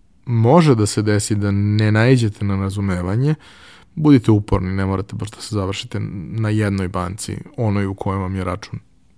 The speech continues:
Prebacite račun, odnosno otvorite još jedan račun u drugoj, ako druga ima sluha da vas sasluša. Banke žele da finansiraju rast,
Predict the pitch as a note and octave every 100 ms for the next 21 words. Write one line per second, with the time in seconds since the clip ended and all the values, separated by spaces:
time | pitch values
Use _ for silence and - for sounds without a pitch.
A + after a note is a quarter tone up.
0 | _ B2 B2+ G#2+ - - G2+ G2 - F#2+
1 | F#2+ F#2+ G#2+ A2 A2 G2+ G#2 - G2+ G2
2 | F#2+ - G#2+ G2+ A#2 B2 A2+ G#2+ A2+ A2
3 | - - A2 G#2+ G#2+ G#2 G2+ A2 G2+ G2
4 | F#2+ G2+ - - A2+ - - - - -
5 | - - - - - - - - C3+ A3+
6 | G#3 C3+ C3+ E3+ E3+ D3 C3+ B2 A#2 C3
7 | C3+ B2+ G#2+ G2+ - - - -